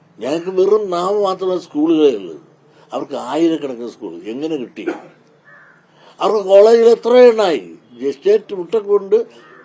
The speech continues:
ആ ജില്ലയിൽ തന്നെ മൊത്തം ഞങ്ങളെക്കാൾ കൂടുതലുണ്ട്. എങ്ങനെ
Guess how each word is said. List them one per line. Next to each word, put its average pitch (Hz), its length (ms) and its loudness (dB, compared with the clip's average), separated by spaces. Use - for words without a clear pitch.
ആ - 20 0
ജില്ലയിൽ 190 340 4
തന്നെ 180 180 -4
മൊത്തം 147 220 -6
ഞങ്ങളെക്കാൾ 147 460 -2
കൂടുതലുണ്ട്. 104 420 -10
എങ്ങനെ 143 260 -2